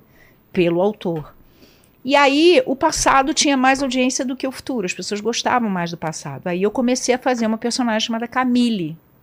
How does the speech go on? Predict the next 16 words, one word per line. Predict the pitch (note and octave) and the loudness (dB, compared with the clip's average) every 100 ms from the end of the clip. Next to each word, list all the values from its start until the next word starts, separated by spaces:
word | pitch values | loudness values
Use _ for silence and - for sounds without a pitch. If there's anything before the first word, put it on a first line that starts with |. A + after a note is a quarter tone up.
| _ | _
que | - G3+ | -4 -2
era | F#3+ | 0
uma | G3+ | -2
cortesã. | G3+ A3 - A#3+ G#3+ G#3 G3+ _ _ | -2 -2 0 0 2 0 -4 _ _
Era | - D#3+ | -12 -8
uma | F3+ | -8
prostituta | - F3 - A#3+ - B3 - B3+ | -6 -4 -4 -6 -4 -6 -6 -12
que | - | -8
tinha | G#3 | -8
trabalhado | G3 G3 F#3 F3 D#3+ | -4 -4 -2 -2 -2
na | F3+ | -6
França, | F#3+ - G#3 B3 - B3+ - - - | -6 -2 0 0 -4 -12 -16 -20 -8
tinha | A3+ | -6
ficado | G#3 G3 F#3 | -2 -2 0
muito | F#3+ B3 A#3+ | 2 2 0
rica, | F3+ G#3 G#3+ - C#4 | -4 -4 -6 -8 -16